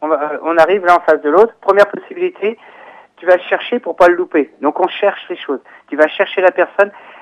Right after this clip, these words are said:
À n'importe quel moment, je peux te taper sur l'épaule et te, te demander de décrire la personne que tu viens de regarder. Tu seras incapable de la décrire parce que tu cherches ton ami.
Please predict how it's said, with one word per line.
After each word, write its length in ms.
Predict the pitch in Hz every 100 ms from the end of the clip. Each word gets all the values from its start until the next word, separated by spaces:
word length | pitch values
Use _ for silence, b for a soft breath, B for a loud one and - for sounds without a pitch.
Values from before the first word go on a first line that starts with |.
| B
À 100 | 143
n'importe 300 | 208 254 233
quel 100 | -
moment, 200 | 214 214 240
je 80 | -
peux 80 | 170
te 120 | 175
taper 300 | - 202 220
sur 80 | -
l'épaule 280 | 185 - 226
et 40 | 214
te, 120 | 175
te 140 | 165
demander 320 | 175 185 185
de 120 | 170 143
décrire 400 | 190 208 214 185
la 80 |
personne 340 | 156 170 - 175
que 100 | -
tu 80 | -
viens 120 | 160
de 60 | 151
regarder. 380 | 156 156 175
Tu 360 | 208 - - -
seras 140 | - 220
incapable 340 | 220 226 214
de 40 | 202
la 40 |
décrire 300 | 190 196 240
parce 140 | 233 -
que 100 | 180
tu 160 | -
cherches 320 | - 202 190
ton 160 | - 175
ami. 260 | 151 135